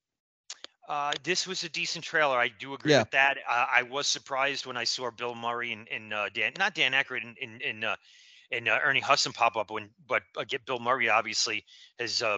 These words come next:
Speaker 1: bowed down to the, to the,
Speaker 2: I
Speaker 1: uh,
Speaker 2: mean
Speaker 1: to, to the, to the studio heads and said, "Yeah, I'll, I'll be involved here."
Speaker 2: Chuck,
Speaker 1: Um,
Speaker 2: you know, it's,
Speaker 1: I
Speaker 2: so they show all of them before they show the cast from the last
Speaker 1: They
Speaker 2: movie.
Speaker 1: do. Here's
Speaker 2: Yeah.
Speaker 1: the thing for me. Here's it, 'cause I had a different reaction to the original. I,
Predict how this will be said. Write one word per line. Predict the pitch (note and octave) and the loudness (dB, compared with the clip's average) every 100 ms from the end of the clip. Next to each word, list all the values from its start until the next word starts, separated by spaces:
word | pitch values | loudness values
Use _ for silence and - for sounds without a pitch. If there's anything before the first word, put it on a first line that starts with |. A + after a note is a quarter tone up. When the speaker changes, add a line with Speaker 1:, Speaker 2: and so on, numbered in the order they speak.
| F#2+ | 4
Speaker 1:
bowed | A2+ A2+ G#2 | 4 4 2
down | A2 A2+ | 2 2
to | - | -4
the, | G#2 G2 - - - | -10 -12 -20 -20 -8
to | - | -6
the, | G#2+ G#2 G#2 | -4 -2 4
Speaker 2:
I | |
Speaker 1:
uh, | E3 | 8
Speaker 2:
mean | F3 E3 D#3 _ | 8 6 2 _
Speaker 1:
to, | C#3 - | -8 -2
to | B2 | -2
the, | C3 | -2
to | C#3+ | -2
the | A2+ | 0
studio | - D3 D#3 A#2+ | 0 2 2 4
heads | B2 - | 2 2
and | A2 B2+ | -2 -4
said, | - C#3 | 0 2
"Yeah, | G3+ G3+ | 6 6
I'll, | D#3+ C3+ | 6 4
I'll | |
be | C3+ C#3+ | 2 -2
involved | B2+ C#3 D#3 - | 2 2 2 0
here." | G#2 - _ _ _ - B2 | -6 -6 _ _ _ 6 10
Speaker 2:
Chuck, | G#3+ | 10
Speaker 1:
Um, | C3 | 10
Speaker 2:
you | |
know, | E3+ F#3+ | 8 10
it's, | D#3 | 10
Speaker 1:
I | F3+ | 8
Speaker 2:
so | C3+ F3+ B2+ | 6 2 10
they | F3 A#3 | 10 10
show | - B3+ G#3 | 10 12 12
all | G3 G#3 | 12 10
of | D#3 | 8
them | B2+ F3+ G3 | 6 4 4
before | A#2+ - D#3 | 2 2 4
they | C#3+ | 4
show | - D#3+ | 4 4
the | C#3 A#2 | 4 0
cast | - D#3+ D#3 - | 2 4 6 4
from | D3 B2+ | 0 0
the | B2 A2+ - | 0 -4 -2
last | A#2+ D#3 F#3 - | 4 6 4 6
Speaker 1:
They | D#3+ | 6
Speaker 2:
movie. | E4+ D3 | 8 4
Speaker 1:
do. | B2 - - - | 2 2 -10 -6
Here's | C4+ E4 | 4 8
Speaker 2:
Yeah. | D3 | 10
Speaker 1:
the | A#2+ | 8
thing | - E3 C#3+ | 4 2 2
for | - C3+ | 0 -6
me. | A#2+ F#2 E2+ | -2 -4 -4
Here's | - C#3+ G#3 G3 | -6 2 2 2
it, | F3+ | -4
'cause | D#3 | 0
I | F3 | 2
had | F#3 | 2
a | |
different | C#3 D3+ B2+ | 2 -4 0
reaction | B2 A2+ - A2 | 4 4 2 -6
to | |
the | G2+ | -8
original. | G2 F#2+ F2 - - | -8 -10 -12 -16 -8
I, | - | -2